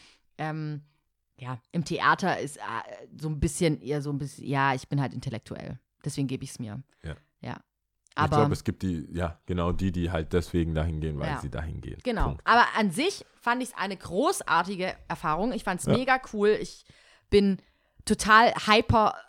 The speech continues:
Speaker 1: rausgetanzt, kann man schon fast sagen.
Speaker 2: Das
Speaker 1: Ja,
Speaker 2: stimmt,
Speaker 1: ich
Speaker 2: ja.
Speaker 1: hab immer wieder, ähm, die Songs mitgesungen und, ähm, fand's auch tatsächlich auch sehr witzig und lustig. Und ich hab auch lachen müssen und ich fand's vor allem witzig, dass du komplett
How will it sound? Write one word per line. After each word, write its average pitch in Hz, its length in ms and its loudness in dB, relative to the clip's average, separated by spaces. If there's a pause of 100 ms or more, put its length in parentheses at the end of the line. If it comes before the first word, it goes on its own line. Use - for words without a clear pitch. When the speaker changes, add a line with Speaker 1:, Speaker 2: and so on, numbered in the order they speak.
Speaker 1:
rausgetanzt, - 1600 0 (100)
kann 226 120 2
man 208 120 6
schon 214 140 -2
fast 208 220 0
sagen. 190 300 4
Speaker 2:
Das 214 60 -4
Speaker 1:
Ja, 208 100 2
Speaker 2:
stimmt, - 120 -2
Speaker 1:
ich 196 60 -4
Speaker 2:
ja. 208 60 0
Speaker 1:
hab - 80 -2
immer 214 200 2
wieder, 208 320 0
ähm, 190 380 0
die 196 200 -4
Songs 220 360 -4
mitgesungen 196 540 -6 (440)
und, 190 440 0
ähm, 180 480 -2 (120)
fand's 240 220 8
auch 208 140 4
tatsächlich 214 480 0
auch 185 220 0
sehr 190 280 2
witzig 165 380 -4 (180)
und 233 220 8
lustig. 180 420 6
Und 214 100 0
ich 180 80 -2
hab 208 100 4
auch 196 100 2
lachen 247 240 2
müssen 277 300 -6 (200)
und 208 120 -6
ich 190 80 -6
fand's 202 200 -4
vor - 140 -2
allem 226 200 4
witzig, 190 280 -2
dass - 220 -6 (180)
du 311 300 6 (600)
komplett 262 500 2